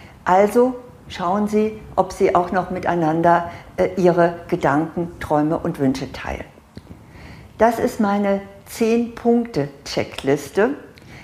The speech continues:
Ich weiß jetzt nicht, wie Ihre Antworten auf die einzelnen Punkte, äh, ist, ge-, gewesen ist.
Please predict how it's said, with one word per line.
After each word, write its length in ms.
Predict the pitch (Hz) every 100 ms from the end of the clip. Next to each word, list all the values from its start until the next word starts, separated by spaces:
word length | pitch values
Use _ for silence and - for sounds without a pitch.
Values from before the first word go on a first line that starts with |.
| -
Ich 200 | 196 -
weiß 240 | 185 208
jetzt 300 | 233 214 -
nicht, 320 | 220 233 - - -
wie 160 | 214 202 -
Ihre 360 | 214 208 208 -
Antworten 720 | 226 214 156 135 139 - -
auf 220 | 151 151
die 160 | 170 -
einzelnen 640 | 143 151 165 143 143 147 - -
Punkte, 500 | - 165 143 - 131 - - -
äh, 160 | 156 127 151 -
ist, 300 | 147 - - - -
ge-, 100 | 151 147 -
gewesen 400 | 143 131 123 117
ist. 180 | 113